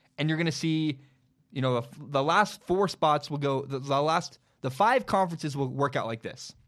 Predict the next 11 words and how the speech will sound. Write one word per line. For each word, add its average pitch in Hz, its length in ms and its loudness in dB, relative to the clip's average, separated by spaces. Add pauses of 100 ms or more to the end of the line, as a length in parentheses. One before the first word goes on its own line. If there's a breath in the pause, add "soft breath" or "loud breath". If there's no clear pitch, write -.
(1040 soft breath)
Bama's 185 440 4
gonna 180 180 2
get 175 240 -2 (140)
the 135 120 -4
first 180 280 0
spot 175 440 2
in 139 100 -2
the 135 80 -2
S 139 180 0
E 143 60 0
C. 131 300 -4